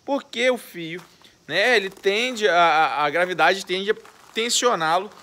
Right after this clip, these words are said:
e aí ele vai abaixar. Então, pra você evitar isso, existe um, um, ah, enfim, um, um aparelhinho, né, vamos dizer assim,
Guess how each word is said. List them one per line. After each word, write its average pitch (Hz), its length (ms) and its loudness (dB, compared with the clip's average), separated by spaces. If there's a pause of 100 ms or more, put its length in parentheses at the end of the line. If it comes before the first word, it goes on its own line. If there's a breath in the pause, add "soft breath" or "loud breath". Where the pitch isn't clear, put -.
(320 loud breath)
e 185 120 -4
aí 214 100 8
ele 220 120 0
vai 220 220 6
abaixar. 214 840 4 (540 soft breath)
Então, 262 220 6
pra 269 160 2
você 254 320 0
evitar 220 380 2
isso, 233 420 -2
existe 214 760 -6
um, 196 760 -10 (1300 soft breath)
um, 170 1120 -8 (240)
ah, 160 400 2 (160)
enfim, 143 300 -12
um, 247 380 -12
um 254 40 -8
aparelhinho, 202 540 -2
né, 190 120 -2
vamos 165 180 -4
dizer 151 100 -8
assim, 185 320 -8